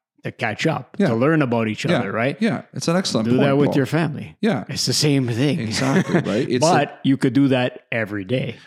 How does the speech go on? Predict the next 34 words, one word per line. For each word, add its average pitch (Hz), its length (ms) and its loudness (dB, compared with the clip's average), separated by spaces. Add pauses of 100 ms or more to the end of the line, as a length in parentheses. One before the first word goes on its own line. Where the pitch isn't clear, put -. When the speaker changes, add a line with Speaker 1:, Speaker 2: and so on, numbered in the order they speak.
Speaker 2:
Well, 196 140 2
because 156 420 -2
Speaker 1:
You 123 80 2
have 131 100 0
the 120 80 0
Speaker 2:
you're 127 80 2
Speaker 1:
opportunity. 139 480 2
Speaker 2:
catching 151 340 -2
up 156 180 -4
on 110 100 -2
the 98 100 -2
day, - 320 -6
Speaker 1:
That's 117 200 -4
Speaker 2:
right? 120 180 2
Speaker 1:
right. 123 80 -6
Speaker 2:
'Cause 131 160 0
you're 143 100 -2
not, 180 300 -6
like, 123 260 -2 (220)
you 117 100 0
know, 127 140 2
like, 120 300 -2
I, 110 140 0
I, 110 360 -4
I 104 60 0
joke 139 320 -4
around 107 240 -2
with 107 80 -2
my 110 100 -2
students. 101 420 -4
I 107 60 -4
say, - 180 -4
you 98 160 -2
know, 101 220 -4